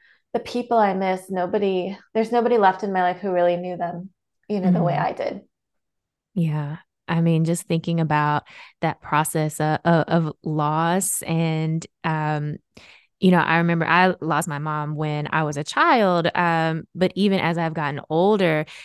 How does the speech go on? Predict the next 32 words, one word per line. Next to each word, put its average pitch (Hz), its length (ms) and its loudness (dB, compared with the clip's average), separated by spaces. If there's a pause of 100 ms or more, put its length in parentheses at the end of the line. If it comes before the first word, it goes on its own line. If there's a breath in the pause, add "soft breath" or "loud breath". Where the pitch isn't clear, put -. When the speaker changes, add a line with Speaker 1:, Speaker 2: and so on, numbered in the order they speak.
(100)
Speaker 2:
you 190 140 2
know, 180 100 2
sometimes 175 380 -2
that - 180 -6
fear 160 320 -2
of, 156 220 -4
like, 143 260 -4
am 165 140 0
I 151 100 0
forgetting 143 640 -6
her? - 320 -12 (280 soft breath)
Right? 175 600 4
Um, 156 520 2
because 160 580 -2
there's, 151 300 -4 (220)
for 165 140 2
me, 196 200 8
there's 165 160 6
so 180 100 2
much 151 200 -2
distance 147 420 -6
between 147 580 -2 (240 loud breath)
when 160 180 0
I 143 140 -2
knew 185 220 6
her 180 240 6
and 165 120 2
how 147 220 -4
long 147 320 -4
she's 147 280 -8
been 143 180 -8
gone, 165 480 2